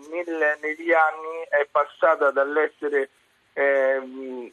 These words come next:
uno dei paesi produttori di mine, di mine che erano considerate come le Ferrari delle mine antipersona perché duravano nel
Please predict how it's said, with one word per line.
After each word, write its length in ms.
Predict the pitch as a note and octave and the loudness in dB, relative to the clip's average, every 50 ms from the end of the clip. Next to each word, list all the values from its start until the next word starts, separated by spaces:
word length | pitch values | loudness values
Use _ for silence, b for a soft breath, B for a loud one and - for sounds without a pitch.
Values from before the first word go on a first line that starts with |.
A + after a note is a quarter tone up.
| _ - | _ -6
uno 320 | C#3 D3 D3+ D#3 D#3 D3 | -2 -2 0 2 2 2
dei 100 | C#3+ C#3+ | 2 4
paesi 880 | C#3 C#3 C#3+ D3+ D#3 D3+ D3+ - D3 C#3 C3+ C3+ C3 C3 B2+ A#2+ A2+ A2+ | 4 4 4 4 4 0 -2 -2 -2 0 0 0 0 -2 -2 -4 -4 -4
produttori 640 | - C#3+ C#3 C#3 C#3 C#3 C#3+ - D#3+ D#3 D3 C#3 C3+ | 0 2 2 2 2 0 -2 0 0 0 2 0 0
di 120 | C3+ C#3 | -2 -2
mine, 420 | D3+ E3+ E3 D3+ C3+ B2+ B2 B2 B2 | 0 0 0 0 2 2 2 0 0
di 100 | B2 B2+ | -2 -6
mine 300 | C#3 D3+ D#3 C#3+ C3 B2 | -6 -4 -2 0 0 2
che 160 | B2+ C3 B2+ | 4 4 4
erano 260 | B2+ C3 C3 C3 B2 | 4 4 2 2 2
considerate 680 | B2+ C3+ C3 - - C#3 C3+ C#3 C#3 C#3+ C#3+ C#3+ C#3 C3 | 0 0 -2 -2 -2 0 4 6 6 6 6 4 2 2
come 400 | - D3 D3 D3 C#3+ C#3 C#3 C3+ | 2 2 2 2 2 2 2 2
le 100 | C#3 C3+ | 2 2
Ferrari 640 | - C#3+ C#3 C#3 C#3 D3 E3 E3+ D3+ C#3 C3 C3+ C3 | 4 4 4 4 6 6 6 6 6 4 2 -2 -4
delle 200 | C3 B2+ C3 C3+ | -6 -6 -8 -8
mine 180 | C3+ C3+ C3 | -8 -8 -8
antipersona 600 | C3 - _ C#3 C3 C3 B2+ _ - D#3+ D3 C3+ B2 | -8 -8 _ -4 -2 -2 -2 _ -4 -4 -2 -2 -2
perché 280 | B2+ - _ _ C#3 C3+ | -2 -4 _ _ -20 -8
duravano 380 | C3 C3+ C#3 C#3 C#3 C#3+ C#3+ | -2 2 2 4 4 2 0
nel 220 | C#3 C3+ C3 B2+ | -2 -4 -4 -6